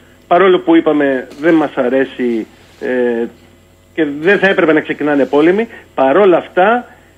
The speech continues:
δείχνει με έναν άλλο τρόπο ε, την, ε, δύναμή τους σε κάποιους, ε, λαούς.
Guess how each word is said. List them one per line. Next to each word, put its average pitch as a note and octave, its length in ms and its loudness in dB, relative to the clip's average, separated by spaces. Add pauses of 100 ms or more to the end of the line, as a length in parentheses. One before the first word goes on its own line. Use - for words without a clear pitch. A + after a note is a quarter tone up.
(260)
δείχνει A3 340 2
με D3+ 480 2
έναν E3+ 360 2
άλλο G3 280 2
τρόπο E3 640 0 (300)
ε, F#3 440 2
την, F3+ 340 2
ε, E3+ 500 4
δύναμή F#3+ 500 2
τους A3+ 200 -2
σε G3 100 -2
κάποιους, G3+ 440 -2
ε, F3+ 180 4
λαούς. D3 440 0